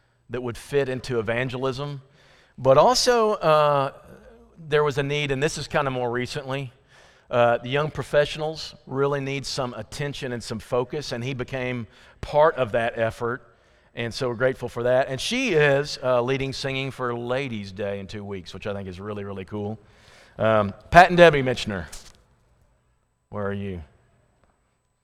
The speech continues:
Again, another MacGyver. He jury-rigged stuff all over this building.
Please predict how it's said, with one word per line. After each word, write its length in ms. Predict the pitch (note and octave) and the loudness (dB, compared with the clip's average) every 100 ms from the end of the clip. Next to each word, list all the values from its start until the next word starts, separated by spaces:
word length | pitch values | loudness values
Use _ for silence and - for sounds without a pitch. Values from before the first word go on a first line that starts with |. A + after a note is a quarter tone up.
| _ _ _ _ _ _ _ _ _ _ _ _ _ _ _ _ _ _ _ _ _ _ _ _ _ _ _ _ _ _ _ _ _ _ _ _ - | _ _ _ _ _ _ _ _ _ _ _ _ _ _ _ _ _ _ _ _ _ _ _ _ _ _ _ _ _ _ _ _ _ _ _ _ -2
Again, 360 | C3 C#3+ E3 D#3 | 0 6 6 6
another 300 | C#3 D3 C#3+ | 6 6 6
MacGyver. 720 | C3+ C3 C3 C#3 B2+ C3+ C3 | 4 6 6 6 6 0 0
He 200 | B2+ C3 | -2 -4
jury-rigged 840 | A2 G2+ B2 C#3+ D3 C3 C#3 C3 | -6 -8 -2 0 2 2 2 0
stuff 380 | - - C#3 C3 | -4 2 2 4
all 180 | B2 A#2+ | 2 4
over 220 | B2+ B2 | 2 0
this 180 | B2 A2+ | -4 -4
building. 540 | B2 B2 B2 B2+ A#2+ | 0 0 0 -4 -6